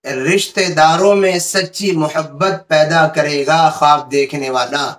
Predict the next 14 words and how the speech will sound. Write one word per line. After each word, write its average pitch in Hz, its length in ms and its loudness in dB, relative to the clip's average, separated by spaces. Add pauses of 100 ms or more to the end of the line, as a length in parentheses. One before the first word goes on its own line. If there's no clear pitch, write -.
(720)
खुद 226 200 0
अपने 190 320 0
रिश्तेदारों 160 720 0
से 190 180 -2
ये 165 280 -2
खुद 160 260 -6
भी 202 180 0
सच्ची 202 360 -4
मोहब्बत 185 500 -2
पैदा 180 340 0
करेगा, 180 460 -2 (600)
और 156 320 4 (100)
अगर 190 340 4
किसी 196 520 -2